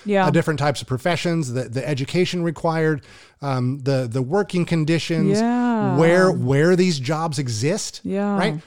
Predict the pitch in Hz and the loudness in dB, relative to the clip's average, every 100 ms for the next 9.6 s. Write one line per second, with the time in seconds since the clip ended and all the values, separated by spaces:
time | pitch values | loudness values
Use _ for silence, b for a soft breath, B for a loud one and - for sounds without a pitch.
0 | - 180 202 226 262 277 - _ _ _ | -6 0 0 0 -2 -8 -10 _ _ _
1 | _ _ - 196 196 - 196 - 254 - | _ _ -2 2 2 0 -4 -2 -4 -4
2 | 180 147 135 208 175 147 139 131 127 123 | -4 -2 0 0 0 0 0 -2 -4 -6
3 | 139 131 101 - 160 185 175 151 156 147 | -6 -4 -6 -4 -4 -2 -2 -2 -4 -4
4 | 131 120 139 165 160 - 151 151 131 123 | -4 -4 -2 0 -2 -4 -4 -2 -2 -4
5 | 135 139 113 - 104 - 120 b b - | -6 -6 -6 -8 -12 -14 -18 b b -6
6 | 170 180 170 226 - 185 - 151 151 147 | -2 -2 0 -2 -2 -8 -14 -10 -6 -4
7 | 180 165 160 143 139 117 - 131 123 120 | -4 -4 -2 -2 -4 -6 -8 -4 -4 -2
8 | 165 196 170 139 135 139 123 117 - 117 | -2 -2 -2 -2 -2 -2 -4 -8 -10 -12
9 | - 143 - - - | -8 -8 -8 -14 -18